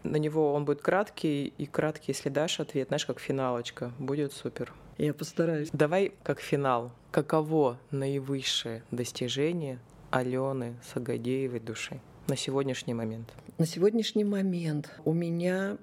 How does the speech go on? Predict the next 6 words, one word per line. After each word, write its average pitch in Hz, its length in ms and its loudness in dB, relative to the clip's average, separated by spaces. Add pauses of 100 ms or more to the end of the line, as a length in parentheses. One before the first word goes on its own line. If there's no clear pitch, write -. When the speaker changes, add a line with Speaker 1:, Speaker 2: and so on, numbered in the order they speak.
(100)
Speaker 2:
поменялась 175 1120 0
базовая 160 800 2 (140)
настройка 165 840 2 (320)
с - 320 -10
того, 180 520 4
что 160 720 0